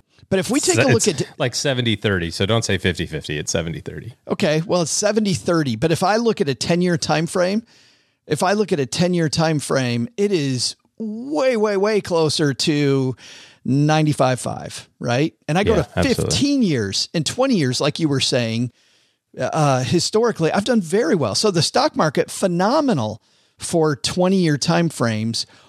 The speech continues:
Speaker 1: horrible for a one-year time frame. And I like what you said about, uh, standard deviation.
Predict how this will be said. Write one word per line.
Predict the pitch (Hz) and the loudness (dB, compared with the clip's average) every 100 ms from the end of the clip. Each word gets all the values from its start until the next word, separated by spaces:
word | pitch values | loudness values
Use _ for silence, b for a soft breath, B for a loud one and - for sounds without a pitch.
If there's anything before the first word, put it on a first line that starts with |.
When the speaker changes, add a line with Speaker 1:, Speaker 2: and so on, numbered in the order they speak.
| b | b
Speaker 1:
horrible | - - - 262 320 196 107 98 117 - _ _ - | -18 -12 -2 0 2 0 0 -2 -4 -8 _ _ -12
for | - 170 170 | -2 2 2
a | |
one-year | 156 185 196 135 | 2 2 2 0
time | - 123 113 | 0 -2 -2
frame. | 113 120 | -4 -2
And | 170 | 0
I | |
like | 262 - | 2 2
what | 370 - | 0 -2
you | 214 | -2
said | - 180 | 0 2
about, | 165 151 147 131 156 | 2 2 2 0 0
uh, | 123 | 0
standard | - - 165 170 131 | 0 0 0 0 0
deviation. | 143 127 117 107 107 - 110 | -2 -2 -2 -2 -4 -6 -8